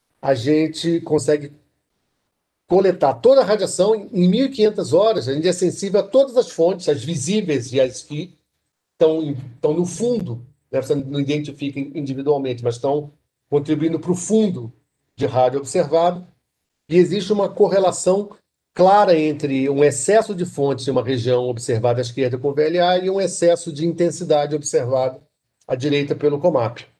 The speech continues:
Isso é, é o, é o conceito que a gente chama de mapeamento de intensidade. A gente está interessado nas estruturas em grande escala da, da emissão integrada de objetos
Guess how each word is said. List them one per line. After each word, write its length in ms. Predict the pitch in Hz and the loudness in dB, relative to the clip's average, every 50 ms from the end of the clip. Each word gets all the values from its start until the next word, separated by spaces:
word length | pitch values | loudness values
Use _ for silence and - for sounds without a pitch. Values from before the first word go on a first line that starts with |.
| _ _ _ _ _ _ _ _ _ _ _ _ _ _ - | _ _ _ _ _ _ _ _ _ _ _ _ _ _ -8
Isso 300 | 127 127 127 117 135 143 | -4 -4 -4 0 0 2
é, 200 | 139 160 175 147 | 2 2 2 2
é 60 | 127 | 2
o, 460 | 127 131 131 131 127 127 127 131 - - _ - | 2 0 -2 -6 -6 -8 -8 -10 -12 -14 _ -10
é 140 | - - 127 | -4 -2 0
o 640 | 120 123 123 120 120 120 120 117 117 117 113 - - _ | 0 0 -2 -4 -4 -4 -6 -6 -8 -12 -16 -20 -14 _
conceito 460 | - 147 139 117 - 147 143 143 139 | -4 -4 -4 -4 -2 -2 -2 -2 -2
que 80 | - 156 | -4 -4
a 40 | 127 | -4
gente 180 | 117 139 123 | -2 -4 -4
chama 180 | 117 - 143 139 | -2 -4 -4 -4
de 120 | 123 127 | -4 -4
mapeamento 560 | 143 147 139 143 160 147 135 139 143 147 143 143 | -4 -4 -2 0 0 0 0 0 -2 -4 -4 -6
de 100 | 139 147 | -8 -8
intensidade. 800 | 139 143 151 147 143 - 170 - 123 110 107 104 - - _ _ _ _ _ _ _ _ _ _ _ - | -6 -4 -4 -4 -4 -4 -2 -2 -2 -2 -2 -6 -10 -14 _ _ _ _ _ _ _ _ _ _ _ -4
A 120 | 117 117 | -2 -2
gente 360 | 110 113 135 139 131 120 - 147 | 0 0 -2 -2 -2 -4 -2 -2
está 420 | 147 139 - - - - - 139 | -2 -2 -4 -10 -8 -2 -2 0
interessado 640 | 139 135 151 143 143 127 - - 156 151 160 151 156 | 0 0 0 0 0 0 0 0 2 2 2 2 2
nas 200 | 156 160 156 147 | 2 2 0 0
estruturas 540 | - - - 165 151 - 170 170 165 151 143 | -4 -10 -8 -8 -6 -2 0 0 0 -2 -4
em 80 | 156 160 | -6 -4
grande 300 | 147 170 190 202 190 185 | 0 2 2 0 0 -4
escala 760 | - - - - 165 165 165 160 151 131 113 - - _ _ - | -10 -6 0 2 4 4 4 4 2 0 -2 -4 -16 _ _ -4
da, 120 | 123 127 | -2 -2
da 160 | 120 123 143 | 0 0 0
emissão 380 | 151 151 156 147 147 - 175 185 | 0 0 -4 -4 -2 0 0 0
integrada 560 | 190 180 180 220 208 185 185 185 185 185 175 | 0 0 0 0 2 2 4 2 2 2 0
de 100 | 175 170 | -2 -2
objetos 640 | 160 147 139 117 139 147 165 180 - - - - | -4 -4 -2 -2 0 0 0 0 -2 -8 -20 -20